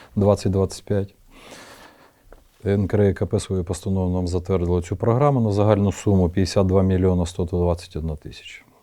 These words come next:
Тобто ми почали процедури закупівлі матеріалів і також вже отримали матеріали і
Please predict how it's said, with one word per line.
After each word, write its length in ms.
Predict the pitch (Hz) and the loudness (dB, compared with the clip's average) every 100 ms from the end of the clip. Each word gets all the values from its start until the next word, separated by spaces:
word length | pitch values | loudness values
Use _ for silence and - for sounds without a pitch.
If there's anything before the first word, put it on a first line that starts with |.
| _ _ - | _ _ -4
Тобто 180 | 101 - | -2 2
ми 120 | 131 | 2
почали 400 | 127 - 113 104 | 2 2 4 4
процедури 640 | - 95 104 95 90 87 78 | 4 0 2 4 4 2 2
закупівлі 520 | 90 92 95 98 92 | 0 0 0 2 2
матеріалів 680 | 92 92 135 147 143 120 101 | 2 2 2 2 2 0 -4
і 40 | 95 | -4
також 360 | 98 120 107 | -4 -4 -4
вже 500 | 98 92 95 92 90 - | -2 0 2 4 2 0
отримали 520 | 98 104 95 90 90 | -4 0 2 4 2
матеріали 580 | 90 87 123 139 127 110 | 2 0 0 2 2 0
і 440 | 101 92 90 87 | 0 0 2 2